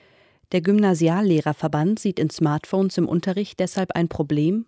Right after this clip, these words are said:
und Handlungsbedarf. Verbandschef Heinz-Peter Meidinger hat in einem Interview mit der Neuen Osnabrücker Zeitung unter anderem Eltern dazu aufgerufen, maßvoll mit Smartphone-Geschenken zu sein.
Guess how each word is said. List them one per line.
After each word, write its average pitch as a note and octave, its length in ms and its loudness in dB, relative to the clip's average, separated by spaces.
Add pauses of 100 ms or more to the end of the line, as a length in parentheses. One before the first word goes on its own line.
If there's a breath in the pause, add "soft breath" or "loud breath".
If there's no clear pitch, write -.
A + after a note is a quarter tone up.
(120)
und E3 220 -2
Handlungsbedarf. C3+ 920 -4 (640 loud breath)
Verbandschef G3 720 -2
Heinz-Peter E3+ 500 0
Meidinger E3+ 540 2
hat A3 100 -8
in F#3+ 140 0
einem E3+ 180 2
Interview E3+ 520 0
mit E3 180 2
der D#3 80 2
Neuen D#3 280 2
Osnabrücker D#3 640 -2
Zeitung D3+ 440 -2
unter F3+ 260 -2
anderem E3+ 400 0
Eltern F3 340 0
dazu E3 280 -2
aufgerufen, F#3 680 -2 (340 loud breath)
maßvoll D#3 540 0
mit C#3+ 160 -2
Smartphone-Geschenken D3 920 -2
zu C#3+ 160 -6
sein. C3+ 320 -6